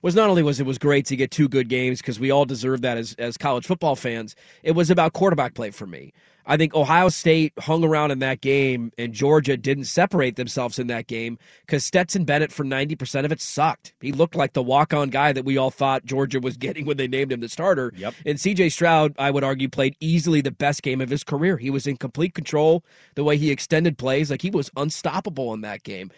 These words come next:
Speaker 1: And I think that boosted his N F L stock a ton, man. I was a huge fan of the way that he played. And I know that, that Duggan ended up throwing a couple of picks against Michigan.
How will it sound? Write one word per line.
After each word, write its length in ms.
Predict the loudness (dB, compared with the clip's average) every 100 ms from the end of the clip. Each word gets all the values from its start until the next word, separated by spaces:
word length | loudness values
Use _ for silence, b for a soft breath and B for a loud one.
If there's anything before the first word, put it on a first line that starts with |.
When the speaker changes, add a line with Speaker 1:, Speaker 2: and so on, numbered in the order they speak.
| b b
Speaker 1:
And 160 | -4 0
I 60 |
think 120 | 2 2
that 160 | -2
boosted 340 | 4 2 2 -4
his 120 | -2
N 100 | -2
F 120 | 0
L 100 | -2
stock 280 | 0 -4 -6
a 60 | -12
ton, 340 | -4 -2 -2
man. 140 | -4
I 80 | -2
was 160 | -2 -4
a 40 |
huge 360 | -8 0 0 0
fan 300 | -4 -4 -8 B B B
of 80 | 2
the 80 | 4
way 100 | 4
that 120 | 2
he 80 | 0
played. 280 | 2 0
And 100 | 2
I 40 | 2
know 160 | 4
that, 160 | 4 2 0
that 240 | -2 2
Duggan 280 | 4 4 4
ended 160 | 2
up 100 | -2
throwing 240 | 0 2 2
a 40 |
couple 280 | 0 -2 -2
of 80 | -2
picks 260 | 0 0
against 280 | -2 -6 -4
Michigan. 420 | -4 -2 0 -2